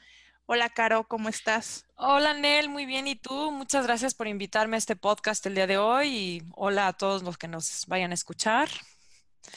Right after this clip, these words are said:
Speaker 2: Este, pues sí, yo quería contarles sobre el tema de las noticias. Esto es algo que yo he visto l-, cómo me ha afectado a mí.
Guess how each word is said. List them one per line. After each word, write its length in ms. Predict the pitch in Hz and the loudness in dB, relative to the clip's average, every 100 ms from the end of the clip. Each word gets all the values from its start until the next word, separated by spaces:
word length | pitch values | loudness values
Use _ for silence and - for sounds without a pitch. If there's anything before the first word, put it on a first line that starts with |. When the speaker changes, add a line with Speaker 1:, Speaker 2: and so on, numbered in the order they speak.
| - - - - - | -20 -18 -16 -12 0
Speaker 2:
Este, 460 | 208 196 - 208 | 2 2 2 0
pues 160 | 196 240 | 2 2
sí, 240 | - 349 381 | 6 6 4
yo 100 | 311 | 2
quería 220 | 311 302 | 4 2
contarles 840 | 311 285 277 277 277 294 302 - - - - - - | 0 -2 2 2 2 0 0 -4 -8 -18 -18 -16 -10
sobre 360 | - - 233 233 | -4 0 2 2
el 80 | 208 | 2
tema 240 | 262 269 | 0 2
de 40 | 247 | 2
las 160 | 208 | 0
noticias. 560 | 208 196 277 269 277 254 | -2 -4 -2 2 2 0
Esto 180 | 254 262 | -2 -2
es 100 | 247 | 0
algo 220 | 220 240 | -2 -2
que 140 | 208 | -6
yo 80 | 202 | -4
he 20 | |
visto 320 | 220 226 240 233 | -4 -4 -2 -2
l-, 140 | 226 _ - | -4 _ -12
cómo 280 | 233 220 226 | -8 -6 -4
me 180 | 214 202 | 0 2
ha 80 | |
afectado 480 | 214 214 196 214 214 | 2 -2 0 0 2
a 60 | 208 | 0
mí. 420 | 220 226 285 | -2 -4 -4